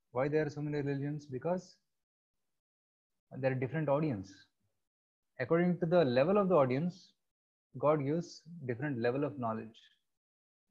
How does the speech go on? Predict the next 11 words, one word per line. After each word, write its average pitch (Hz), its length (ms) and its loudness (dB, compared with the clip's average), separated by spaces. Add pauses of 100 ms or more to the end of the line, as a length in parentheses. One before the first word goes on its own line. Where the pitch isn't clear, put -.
(240)
Just 123 220 -2
like 147 100 -2
even 143 260 0
if, 143 140 -6
if 139 240 -6
a 147 80 2
s-, 139 280 -6 (140)
teacher 131 460 -2 (1160)
is 127 220 0
well 143 300 4
qualified 139 680 0